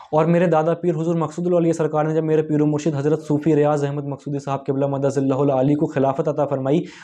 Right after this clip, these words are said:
तो उससे पहले ये किताब दी और ये किताब पढ़ने का हुक्म फरमाया कि आप इस किताब को पढ़ें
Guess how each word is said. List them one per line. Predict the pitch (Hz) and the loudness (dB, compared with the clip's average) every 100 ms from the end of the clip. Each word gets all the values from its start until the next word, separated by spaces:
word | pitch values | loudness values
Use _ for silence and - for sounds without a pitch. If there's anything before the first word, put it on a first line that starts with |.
| - | -2
तो | 165 | 0
उससे | 160 196 | 0 -2
पहले | 180 185 | 0 0
ये | 208 | 0
किताब | 208 160 165 165 | 0 0 0 0
दी | 151 | -2
और | 170 175 | -4 -4
ये | 185 | -6
किताब | 180 151 165 170 | -6 -4 -4 -2
पढ़ने | 160 165 | -2 -2
का | 170 185 | -2 -2
हुक्म | 139 185 180 | 0 2 2
फरमाया | 170 151 143 147 | 0 0 -2 -2
कि | 156 | -2
आप | 156 156 | -4 -4
इस | |
किताब | - 147 147 147 | -8 -4 -4 -2
को | 160 | -4
पढ़ें | - 147 202 | 0 0 0